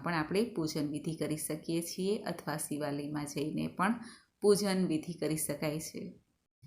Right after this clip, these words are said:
આજે ભગવાન મહાદેવના મંગલ મૂર્તિ રૂપની પૂજા થાય છે. ઉજ્જૈનમાં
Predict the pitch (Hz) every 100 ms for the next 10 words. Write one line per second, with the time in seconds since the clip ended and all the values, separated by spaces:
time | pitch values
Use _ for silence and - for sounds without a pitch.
0 | - - 196 202 247 240 196 175 175 170
1 | 165 160 165 156 151 156 185 214 165 170
2 | 165 156 156 156 156 165 160 151 151 165
3 | 175 175 170 175 170 185 170 180 - 202
4 | 196 - - - 185 220 233 269 277 247
5 | 160 135 - -